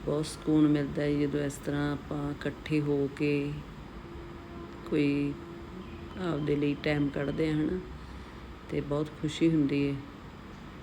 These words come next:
ਫਿਰ ਅਸੀਂ ਜੀ ਇੱਧਰ ਖਾਣ ਪੀਣ ਲਈ ਮੰਗਾ ਲਿਆ। ਆਪਦੀਆਂ ਜਿਹੜੀਆਂ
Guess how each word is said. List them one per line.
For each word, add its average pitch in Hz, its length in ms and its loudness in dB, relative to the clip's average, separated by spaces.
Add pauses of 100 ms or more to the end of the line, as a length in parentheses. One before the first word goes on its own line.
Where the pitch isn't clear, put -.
(400)
ਫਿਰ 147 220 4
ਅਸੀਂ 143 280 -2
ਜੀ 156 120 0
ਇੱਧਰ 156 420 4 (180)
ਖਾਣ 143 280 0
ਪੀਣ 143 320 2
ਲਈ 147 160 4
ਮੰਗਾ 143 340 2
ਲਿਆ। 143 240 0 (4000)
ਆਪਦੀਆਂ 151 920 2
ਜਿਹੜੀਆਂ 151 480 4